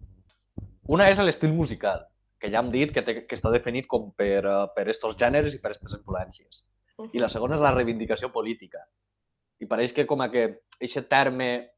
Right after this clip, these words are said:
Speaker 1: música valen-, en valencià, que té com unes normes no escrites, pareix que eixes normes venen d'estes dos coses, no? Eixa reivindicació política i el tema de fer eixe gènere tan, diguem, específic o tan que, que ningú sap ben bé lo que és, però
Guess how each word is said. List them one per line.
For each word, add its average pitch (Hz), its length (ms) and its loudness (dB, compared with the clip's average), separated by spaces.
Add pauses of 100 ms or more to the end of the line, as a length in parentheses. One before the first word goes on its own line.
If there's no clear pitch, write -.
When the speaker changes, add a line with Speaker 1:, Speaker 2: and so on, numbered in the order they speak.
(160)
Speaker 1:
música 120 320 -2
valen-, 113 300 0 (100)
en 117 140 -6
valencià, 113 640 2 (320)
que 101 80 -8
té 107 180 -8
com 110 420 0 (140)
unes 117 240 -2
normes 113 340 -2
no 107 80 -6
escrites, 120 540 -4 (640)
pareix 113 200 -2
que 147 80 -4
eixes 131 180 -4
normes 131 360 0 (140)
venen 143 340 0
d'estes 120 280 -2
dos 107 140 -4
coses, 90 360 -2
no? 110 160 -4
Eixa 113 160 -6
reivindicació 110 560 -6
política 113 500 -2
i 123 60 0
el 104 120 -4
tema 107 180 -6
de 113 160 -4
fer 101 160 -6 (500)
eixe 113 220 -4
gènere 117 340 2
tan, 98 480 0
diguem, 98 480 -10
específic 113 680 -6
o 95 100 -4
tan 101 300 -2
que, 104 220 -2
que 101 120 -10
ningú 98 260 -12
sap 98 220 -6
ben 107 140 -2
bé 101 80 -2
lo 104 120 -2
que 139 140 0
és, - 100 -14
però 110 140 4